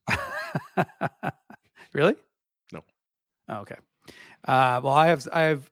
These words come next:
Speaker 1: not close cousins, not close cousins. I believe their, the mom was a Minuk, so, uh, they're out in Perth,
Speaker 2: Nice.
Speaker 1: Western Australia.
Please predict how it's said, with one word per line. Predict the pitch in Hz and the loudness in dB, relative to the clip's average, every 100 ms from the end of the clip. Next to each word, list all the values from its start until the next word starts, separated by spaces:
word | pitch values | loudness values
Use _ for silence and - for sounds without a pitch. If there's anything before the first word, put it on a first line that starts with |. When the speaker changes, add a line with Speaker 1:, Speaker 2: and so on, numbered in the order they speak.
| 170 | 0
Speaker 1:
not | 196 240 - | 2 2 -2
close | - 226 220 | -2 0 0
cousins, | - 139 117 123 135 | -4 -8 -8 -12 -2
not | 143 - | 0 2
close | 151 139 | 4 4
cousins. | - 117 117 | 2 -4 -4
I | 123 | -2
believe | 135 151 | 0 4
their, | 147 131 120 | 4 2 -4
the | 135 | -4
mom | 139 151 156 175 | 0 0 0 -2
was | 147 131 | -2 0
a | 143 127 | -2 -2
Minuk, | 127 135 131 - - | -2 0 0 -2 -10
so, | - 117 120 - | -6 -4 -4 -4
uh, | 117 117 | -4 -4
they're | 127 135 131 - _ - | -2 -2 -2 -6 _ -2
out | 139 151 | -2 -2
in | 151 120 | -4 -6
Perth, | - 160 135 _ _ | -2 -2 -4 _ _
Speaker 2:
Nice. | 107 | -6
Speaker 1:
Western | 143 135 160 139 | -4 -2 -2 -2
Australia. | 123 - 139 131 113 | -2 0 0 2 -2